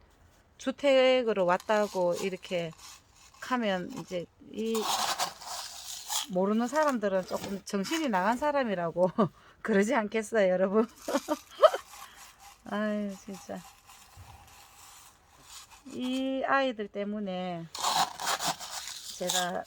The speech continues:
작년, 작년 팔월 달에 이 집을 이제, 어, 구입을 해서 이사를 왔는데 이 집을 구입을 해서 이사 오기 전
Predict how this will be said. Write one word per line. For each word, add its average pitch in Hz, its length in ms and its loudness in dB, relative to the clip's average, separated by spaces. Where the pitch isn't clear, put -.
작년, 262 960 0
작년 277 460 0
팔월 349 360 -2
달에 175 600 -2
이 185 180 -8
집을 175 800 -6
이제, 165 480 -8
어, 160 240 -4
구입을 180 340 -8
해서 170 600 -4
이사를 202 340 -4
왔는데 175 720 -4
이 262 420 0
집을 233 480 0
구입을 262 420 -4
해서 226 340 -4
이사 196 260 -4
오기 240 260 -2
전 214 160 -4